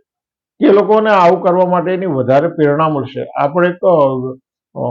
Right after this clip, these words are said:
ગંભીર ચિંતનનો વિષય છે કે નહીં? અ, આ બધી જ વાતો કરો છો, આ બધા એ કરો છો, અ, રોજે રોજ, અ, જે આતંકના સ્વરૂપો છે ને, એ આતંકના સ્વરૂપો બદલાઈ રહ્યા છે.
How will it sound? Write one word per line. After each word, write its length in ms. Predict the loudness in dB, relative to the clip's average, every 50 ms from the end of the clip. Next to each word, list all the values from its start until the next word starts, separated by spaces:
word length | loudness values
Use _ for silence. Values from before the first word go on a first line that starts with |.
| -6 -6 -6 -2
ગંભીર 360 | 0 0 0 0 0 -2 0
ચિંતનનો 520 | -2 -2 -2 0 0 0 0 2 2 2
વિષય 280 | 2 2 0 0 0 0
છે 160 | 0 -2 -2
કે 60 | -4
નહીં? 200 | -4 -6 -8 -10 -14 _ _ _ _ _ _ _ _ _ _ _ _ -4 -2
અ, 300 | 0 0 0 0 -2 -4 -6 -10 -16 _ _ _ -2 0 0 0 -2 -2 0
આ 100 | 0 2 2
બધી 300 | 2 0 2 2 2 2
જ 40 | 4
વાતો 380 | 4 2 2 0 0 -2 -2
કરો 300 | 0 2 2 2 2 0
છો, 40 | 0
આ 120 | 2 2 2
બધા 200 | 2 2 0 0
એ 160 | 0 0 -2
કરો 280 | -2 -2 0 0 0
છો, 360 | 0 0 0 0 0 -2 -4 -10 _ _ _ _ _ _ _ _ _ _ _ _ _ _ _ _ _ _ _ _ _ _ _ _ _ _ _ -2
અ, 60 | 0 2 2 2 2 2 2 2 2 2
રોજે 340 | 2 2 2 2 2 2
રોજ, 260 | 4 4 2 2 2 0
અ, 500 | 0 2 2 2 0 0 -2 -2 -4 -6 -4
જે 200 | -4 -4 -4 -4
આતંકના 720 | -4 -4 -4 -4 -4 -4 -6 -4 -4 -4 -4 -4 -4 -6
સ્વરૂપો 560 | -6 -6 -2 -2 0 0 0 -2 -2 -2 -2
છે 140 | 0 0 -2
ને, 160 | -2 -4 -6 -6 -10 -12 _ -6
એ 60 | -4
આતંકના 460 | -2 -2 -4 -4 -4 -4 -4 -4 -6
સ્વરૂપો 540 | -8 -8 -6 -4 -2 0 0 0 0 0 0
બદલાઈ 360 | 0 0 0 0 0 0 0
રહ્યા 260 | 2 2 2 2 2
છે. 260 | 0 0 -2 -2 -4